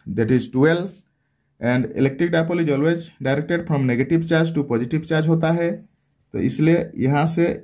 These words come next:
इधर डायरेक्ट होगा इलेक्ट्रिक डायपोल मोमेंट P। ठीक है, and O होगा center of the dipole,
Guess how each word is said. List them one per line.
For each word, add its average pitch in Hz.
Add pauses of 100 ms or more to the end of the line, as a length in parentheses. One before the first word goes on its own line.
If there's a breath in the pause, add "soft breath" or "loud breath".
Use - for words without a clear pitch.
(120)
इधर 143
डायरेक्ट 143
होगा 160 (260)
इलेक्ट्रिक 143 (100)
डायपोल 117
मोमेंट 160 (760)
P। 165 (1000)
ठीक 143
है, 196 (920)
and 131
O 151 (100)
होगा 165
center 127
of 156
the 160
dipole, 160